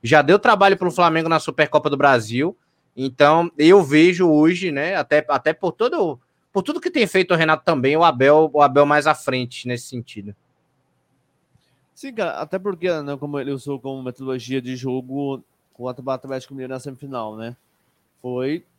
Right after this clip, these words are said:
Speaker 2: aquele jogo do Porto e United, né, lá em dois mil e quatro, ele usou a metodologia claro que hoje, é, se modificam tudo, né? A qualidade das equipes é muito boa, mas, cara,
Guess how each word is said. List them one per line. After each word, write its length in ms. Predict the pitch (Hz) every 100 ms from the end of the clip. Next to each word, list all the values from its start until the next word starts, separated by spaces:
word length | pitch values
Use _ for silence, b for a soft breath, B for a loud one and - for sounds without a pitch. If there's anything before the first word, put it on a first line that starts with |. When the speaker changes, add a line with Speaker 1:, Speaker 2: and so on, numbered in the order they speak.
| _ _
Speaker 2:
aquele 260 | 127 156 156
jogo 240 | 156 156
do 400 | 143 143 135 127 -
Porto 320 | 156 170 170
e 160 | 160 143
United, 540 | 135 127 156 160 131
né, 120 | 127
lá 140 | 123 123
em 40 |
dois 140 | 123 123
mil 120 | 127
e 40 |
quatro, 380 | - 127 147 - _ _ _ _ _ 131
ele 80 |
usou 340 | 139 123 139 117 _ _ _ _
a 40 | 120
metodologia 560 | 117 131 127 120 113 _ _ _ _ _ _ _
claro 280 | - 131 143
que 80 | 160
hoje, 400 | 147 135 143 123 _ _ 120
é, 640 | 127 123 117 113 113 110 98 _ _ _
se 140 | -
modificam 560 | 139 123 - 170 165 131
tudo, 320 | 147 190 156
né? 340 | 131 123 117
A 60 | 123
qualidade 340 | 127 123 120
das 180 | 117 120
equipes 480 | 127 - 147 151 131
é 80 | 135
muito 240 | 135 135
boa, 320 | 123 123 180 - _ _ _ _ -
mas, 260 | 131 143
cara, 380 | - 185 139 107